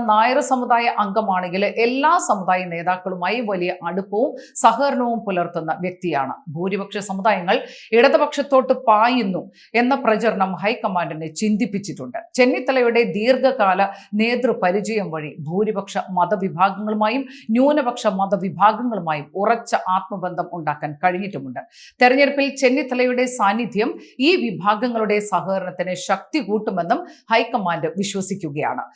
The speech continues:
പ്രതിപക്ഷ നേതാവ് സതീശൻ ഒട്ടും പഠിപ്പിക്കാത്ത കോൺഗ്രസ് എ ഗ്രൂപ്പിന്റെ ഇപ്പോഴത്തെ തലവനാണ്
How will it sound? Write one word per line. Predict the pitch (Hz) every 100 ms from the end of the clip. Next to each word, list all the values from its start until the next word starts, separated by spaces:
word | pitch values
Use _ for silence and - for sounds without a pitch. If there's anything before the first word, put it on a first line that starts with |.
| _ -
പ്രതിപക്ഷ | 214 233 262 277
നേതാവ് | 269 240 233 240 240
സതീശൻ | 196 214 220 214 247 - 226
ഒട്ടും | 233 - 262 254 233
പഠിപ്പിക്കാത്ത | 202 - 247 - 180 147 - - - -
കോൺഗ്രസ് | 247 269 294 294 -
എ | 240 214
ഗ്രൂപ്പിന്റെ | 190 247 247 214 190 220 254
ഇപ്പോഴത്തെ | 240 233 226 226 226
തലവനാണ് | 196 202 196 175 175